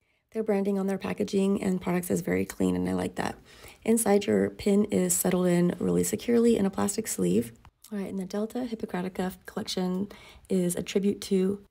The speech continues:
Hippocrates. Hippocrates is known as the father of Western medicine, and it's widely believed that he wrote the Hippocratic Oath, which is the oath that historically doctors and healthcare professionals swear to, um, that, um,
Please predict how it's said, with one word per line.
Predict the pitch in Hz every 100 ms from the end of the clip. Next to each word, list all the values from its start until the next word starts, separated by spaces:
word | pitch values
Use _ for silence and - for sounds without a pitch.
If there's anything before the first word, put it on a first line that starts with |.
| _ _
Hippocrates. | - - 190 - - - 220 - - - _ _
Hippocrates | - 208 202 196 202 185
is | 196
known | 190 190
as | 180
the | -
father | 208 208
of | 202
Western | 202 185 196
medicine, | 180 175 170 190 180 - - - -
and | - 190
it's | 185 -
widely | 220 240 220
believed | 208 202 202 196
that | 190
he | - - 208
wrote | 196 185 196
the |
Hippocratic | 185 180 - 170 -
Oath, | 170 170 - - - - -
which | 185 175 185
is | 170 160
the | 196 180
oath | 175 175
that | 180 170 -
historically | 185 - 202 196 190 180
doctors | 175 165 180 170
and | 175
healthcare | 170 - -
professionals | - - 175 175 175
swear | - - 175 170
to, | - - 170 - - - - -
um, | - 170 170
that, | 170 170 -
um, | 170 156 160 - -